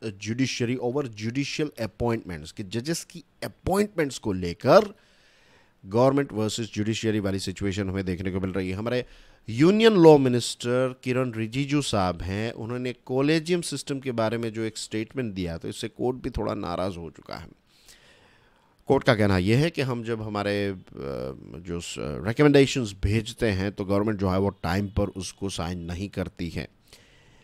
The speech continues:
तो किरण रिजिजू साहब ने कहा कि अगर आपको ऐसा ही लगता है कि सरकार जानबूझकर चीज़ों पर बैठ रही है, right, if the government is sitting on, uh, the list that you are sending or the files that you are sending,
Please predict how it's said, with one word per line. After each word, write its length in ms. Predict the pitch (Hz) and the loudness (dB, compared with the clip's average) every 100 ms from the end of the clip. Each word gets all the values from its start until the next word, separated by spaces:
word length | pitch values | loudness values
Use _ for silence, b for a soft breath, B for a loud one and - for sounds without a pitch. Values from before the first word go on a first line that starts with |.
| b _ | b _
तो 60 | 104 | 2
किरण 300 | 147 165 175 | 8 8 8
रिजिजू 420 | 147 135 131 131 | 4 0 -4 -4
साहब 260 | 123 101 107 | 0 0 0
ने 120 | 101 | -4
कहा 380 | - 80 87 127 | -4 -2 0 2
कि 120 | 139 | 2
अगर 180 | 131 131 | 2 2
आपको 360 | 120 131 123 92 | 0 -4 -6 -4
ऐसा 340 | 98 - 95 | -8 -6 -4
ही 180 | 101 175 | 2 4
लगता 320 | 160 - 113 | 4 0 -4
है 140 | 110 | -4
कि 100 | 110 | -6
सरकार 400 | 110 101 - 104 | -8 -8 -4 -4
जानबूझकर 800 | 98 101 104 98 113 - 151 107 b b b b - | -2 -4 -4 -4 -6 0 2 2 b b b b -6
चीज़ों 320 | 113 113 127 | -2 0 0
पर 420 | 120 117 160 175 b b b b b - | 2 2 2 -4 b b b b b -6
बैठ 400 | 98 131 139 - | 4 4 4 -2
रही 260 | 107 104 92 | -4 -4 -4
है, 280 | 101 117 | -2 0
right, 340 | 110 107 107 95 | 0 0 -2 -6
if 80 | 107 | -6
the 100 | 107 | -4
government 320 | 113 110 104 | -4 -4 -6
is 140 | - | -6
sitting 220 | 123 127 | -6 -2
on, 320 | 117 110 107 - | -2 -2 -4 -8
uh, 840 | - - 60 50 62 57 80 92 | -14 -20 -18 -14 -12 -10 -8 2
the 60 | 107 | 4
list 240 | 127 - | 4 2
that 240 | 98 101 | 0 0
you 120 | 98 92 | 0 -2
are 60 | |
sending 200 | 107 110 | -2 0
or 120 | 107 | 0
the 120 | 98 135 | 2 8
files 240 | 143 127 | 8 8
that 140 | 107 | 2
you 120 | 98 90 | -4 -4
are 80 | |
sending, 260 | 92 104 175 | -6 -8 -10